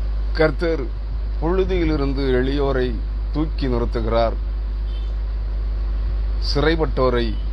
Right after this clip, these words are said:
விடுதலையாக்குகிறார். கர்த்தர் கட்டுண்டவர்களை மீட்டு விடுதலையாக்கி,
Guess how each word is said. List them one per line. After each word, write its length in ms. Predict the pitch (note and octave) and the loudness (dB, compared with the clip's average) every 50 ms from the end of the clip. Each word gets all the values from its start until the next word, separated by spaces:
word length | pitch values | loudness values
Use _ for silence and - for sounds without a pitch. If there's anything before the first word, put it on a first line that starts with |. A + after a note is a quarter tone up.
| - - - - - | -2 -2 -2 -2 -2
விடுதலையாக்குகிறார். 1040 | - G#2+ A2 A2+ B2 C3 C3 C3 A#2+ A#2 A2 G#2 - G#2+ F#2+ G2+ A2 A2 G#2+ G#2 G2+ - - - - - - - - - - - - - - - - - - - - - - - - - - - - - - - - - - - - | -2 -2 0 0 2 2 2 2 2 2 2 2 0 -2 -2 0 0 0 0 0 -2 -2 -4 -4 -4 -4 -2 -2 -2 -2 -2 -2 -2 -2 -2 -2 -2 -2 -2 -2 -2 -2 -2 -2 -2 -2 -2 -2 -2 0 0 0 0 0 0 0 2
கர்த்தர் 420 | C3 C3 C3 - D#3 D3 C#3+ - - | 2 0 0 0 0 0 0 0 0
கட்டுண்டவர்களை 800 | - C#3+ C#3 - F3+ F3 F3 D#3 D3+ C#3 C3+ B2 A#2 B2+ B2+ A#2+ A2+ - - - - - - - - - - - - - - - - - - - - - - - - - - - - - - - - - - - - - - - - - - - - - - - - - - - | 0 0 0 0 0 0 2 2 2 0 0 0 2 0 0 0 0 -2 -2 -4 -4 -4 -2 -2 -2 -2 -2 -4 -4 -4 -4 -4 -4 -4 -4 -4 -4 -4 -4 -2 -2 -2 -2 -2 -2 -2 -2 -2 -2 -2 -2 -2 -2 -2 -2 -2 -2 -2 -2 -2 -2 -2 -2 -2 0 0 0 2
மீட்டு 320 | A#2 D3 E3 D#3 - D3+ C#3+ | 2 2 2 2 0 0 0
விடுதலையாக்கி, 720 | C3+ B2 B2+ B2+ B2 A#2+ A2+ A2+ G#2+ G#2 G2 - A#2 A#2+ | 0 2 2 2 2 0 2 2 0 0 0 -2 -4 -4